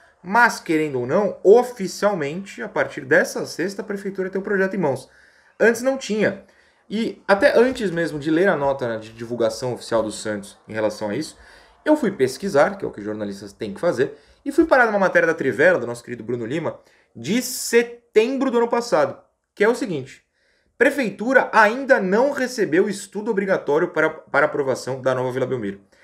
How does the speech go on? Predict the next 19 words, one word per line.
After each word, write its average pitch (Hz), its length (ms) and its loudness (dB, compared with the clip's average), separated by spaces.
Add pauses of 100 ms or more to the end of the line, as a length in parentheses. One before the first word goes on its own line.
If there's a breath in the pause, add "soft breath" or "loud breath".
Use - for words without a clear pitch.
(200 soft breath)
Em 180 60 -12
setembro 220 440 0
do 233 80 2
ano 202 120 2
passado, 147 580 0 (200 loud breath)
a - 80 -12
prefeitura, 180 800 -4 (560 soft breath)
ou 127 160 2
melhor 117 240 2
dizendo, 98 300 -8
a 117 80 -2
gente 165 180 -6
já 214 120 8
sabia 208 440 4
que 214 80 -4
a 202 40 -4
prefeitura 185 440 -4
não 208 260 0
tinha, 196 440 -6